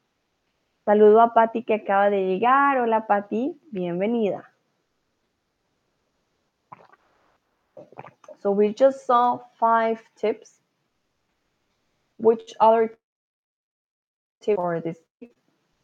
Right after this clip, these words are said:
to avoid, um, being robbed or in a bad situation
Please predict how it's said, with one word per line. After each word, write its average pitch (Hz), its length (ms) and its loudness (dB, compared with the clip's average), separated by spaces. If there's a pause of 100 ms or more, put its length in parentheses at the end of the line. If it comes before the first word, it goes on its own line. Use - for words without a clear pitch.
(440)
to 196 80 -4
avoid, 185 580 -2 (240)
um, 180 440 -8 (720)
being 180 300 -4
robbed - 480 -4 (1400)
or 180 120 -8
in 185 120 -6
a 185 40 -6
bad 196 340 0
situation 180 680 -8